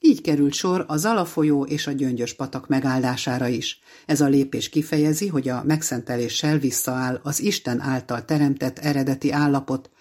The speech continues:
amikor maga a víz a test és a lélek gyógyulását segíti elő. Szombathelyen a Szőlősi templom melletti nemrég kialakított Száz Holt parkban került sor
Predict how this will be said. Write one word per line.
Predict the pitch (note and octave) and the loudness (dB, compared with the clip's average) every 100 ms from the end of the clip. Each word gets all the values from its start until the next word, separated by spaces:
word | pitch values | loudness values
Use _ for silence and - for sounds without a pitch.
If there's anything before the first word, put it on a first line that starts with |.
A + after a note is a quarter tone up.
| _ _ | _ _
amikor | C#3+ D3 C#3+ D3+ | 4 4 4 2
maga | E3+ E3 D3+ C3+ | 2 2 0 -2
a | B2+ | -4
víz | C#3+ E3 F3+ F3+ - | 0 2 2 -2 -8
a | D3 - | -12 -4
test | D3 C#3+ - | -4 -2 -4
és | B2 - | -6 -4
a | |
lélek | B2+ D3 C#3+ C3 | 2 4 4 2
gyógyulását | C3 C3 B2+ B2+ B2 A2+ A#2 | 0 0 0 -4 -6 -6 -6
segíti | - B2+ A#2+ A#2 C3+ | -6 -6 -8 -8 -4
elő. | B2 C3 A#2 - _ _ _ - - | 0 0 -2 -6 _ _ _ -20 -6
Szombathelyen | - G3 E3 D#3+ D#3+ F3+ | 0 4 2 2 2 4
a | E3+ | 2
Szőlősi | D#3+ C3 C3 C3+ - C#3 | 0 -4 -2 -2 -2 -4
templom | D3 C3+ C#3 C#3 | -2 -2 2 2
melletti | C#3 C3+ C3+ - D3+ | 4 2 0 2 4
nemrég | D#3+ C3+ B2 A#2 | 4 4 0 -2
kialakított | - D3 C#3 C3 C3 B2+ C3 B2+ | 0 0 2 -2 -4 -6 -6 -6
Száz | - D#3 C3 | -2 -2 -2
Holt | - B2 A2+ | -4 -6 -4
parkban | D3 C#3+ C3+ A#2+ | -4 -2 -2 -6
került | - C3+ - | -4 -4 -4
sor | - D#3 C3+ | -2 0 0